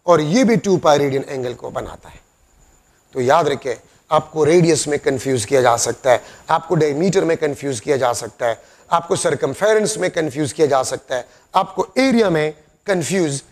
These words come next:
किया जा सकता है, ठीक है। लेकिन ये बात याद रखिए कि सर्कमफेरेंस जो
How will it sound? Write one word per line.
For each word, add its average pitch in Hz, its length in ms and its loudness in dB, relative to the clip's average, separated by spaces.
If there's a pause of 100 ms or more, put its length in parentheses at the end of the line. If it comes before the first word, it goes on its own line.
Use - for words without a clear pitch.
(220)
किया 185 380 4
जा 156 240 4
सकता 131 440 0
है, 120 300 -6 (360)
ठीक 220 280 4
है। 175 240 2 (260)
लेकिन 185 400 4
ये 170 200 6
बात 202 220 4
याद 170 240 2
रखिए 156 380 -2 (380)
कि 196 80 6
सर्कमफेरेंस 196 800 2
जो 196 140 4